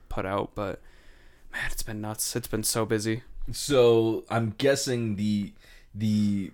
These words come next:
Speaker 2: primary issue is the fact that enough people are actually using. Well, is, wait, it hasn't released yet, or ha-, has it released?
Speaker 1: Oh, the, the app's been out for months now. It's been
Speaker 2: So
Speaker 1: out since last, last year.
Speaker 2: So there's
Speaker 1: But
Speaker 2: so many people using it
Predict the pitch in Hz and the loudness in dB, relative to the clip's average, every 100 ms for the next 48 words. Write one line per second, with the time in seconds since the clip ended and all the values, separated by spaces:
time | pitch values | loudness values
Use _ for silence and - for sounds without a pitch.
0 | - 131 120 117 110 104 101 - 101 82 | -2 0 2 2 2 2 0 -2 -4 -4
1 | 78 71 69 - 92 82 92 - 92 87 | -4 -6 -12 -4 -4 -4 -10 -2 0 0
2 | - 85 80 - _ 98 92 113 - 123 | -2 -2 -2 -6 _ -4 -2 -4 -2 -6
3 | 113 98 85 90 98 85 80 80 90 147 | 0 0 0 -2 -8 -8 -8 -12 -8 -4
4 | 214 180 110 67 58 - _ _ _ - | 0 0 0 -4 -10 -18 _ _ _ -20
5 | - _ - _ - - - - - - | -20 _ -20 _ -20 -20 -20 -20 -20 -20
6 | - - 156 175 190 - 208 143 - 131 | -20 -2 2 8 8 8 0 0 0 -2
7 | - 208 160 131 95 87 71 - - - | 0 -2 -2 -4 -6 -8 -8 -14 -16 -14
8 | - _ 104 107 - 110 135 117 92 76 | -16 _ -2 0 -2 -2 2 2 0 -6
9 | 65 - - - 175 160 151 170 180 - | -10 -14 -2 10 10 12 12 12 12 10
10 | 147 131 120 - 113 107 107 113 113 101 | 6 8 8 4 2 2 0 0 0 0
11 | - 95 95 104 117 143 131 120 123 113 | -4 -2 0 0 4 6 8 6 2 2
12 | 110 110 - - - 110 92 - - - | 2 2 0 -6 0 0 0 -4 -8 -8
13 | - - 147 123 117 110 117 117 - 143 | -8 0 8 8 8 4 4 2 2 0
14 | 143 127 127 113 101 98 120 113 101 85 | 0 -2 -4 -2 -2 0 -2 -2 -4 -4
15 | 69 | -8